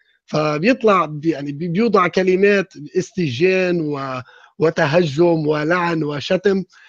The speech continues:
بينما بيشوف على الفيسبوك أو على اليوتيوب مجازر عم يعملها أبناء دينه وأبناء ملته وأبناء منطقته وأبناء مذهبه، بيكتفي فقط بكلمة "الله يهديهم"، أو بيكتفي فقط "هدول الخوارج".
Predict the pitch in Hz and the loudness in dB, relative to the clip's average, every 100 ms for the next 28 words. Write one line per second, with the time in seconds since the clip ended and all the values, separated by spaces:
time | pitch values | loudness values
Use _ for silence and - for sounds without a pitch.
0 | - - 196 277 269 254 226 214 285 226 | -20 -2 2 4 6 4 4 0 0 0
1 | 202 220 208 247 214 220 214 190 190 196 | -2 -2 2 0 0 -2 -2 -2 -2 0
2 | 202 220 233 220 196 190 190 214 180 175 | 0 -2 -2 -2 0 0 2 0 0 -2
3 | 165 175 170 196 180 156 151 175 131 135 | 0 -2 0 0 0 -2 0 0 0 -2
4 | 196 190 180 170 127 123 113 156 151 151 | 0 0 0 0 -4 -10 -4 -4 -2 2
5 | 214 180 190 180 127 117 123 143 131 131 | 2 2 0 0 -2 -8 -6 -6 -4 -6
6 | - 196 - 180 139 139 160 151 143 160 | -4 -6 -2 -4 -4 -8 -10 -8 -6 -4
7 | 196 180 180 _ _ _ _ _ - 185 | -4 -6 -12 _ _ _ _ _ -2 -2
8 | 214 294 240 240 226 240 233 190 165 202 | 0 0 2 2 2 2 2 2 0 -4
9 | 226 214 202 - 185 190 175 160 131 151 | -2 -2 -2 0 0 0 2 0 -2 -2
10 | 190 180 175 190 196 - 226 214 196 214 | -2 -2 -2 -2 -2 -4 -6 -2 -2 -2
11 | 208 196 - _ _ - 156 175 196 185 | 0 0 0 _ _ -4 0 2 4 2
12 | 165 156 151 185 175 165 139 | 0 -2 0 2 2 0 -4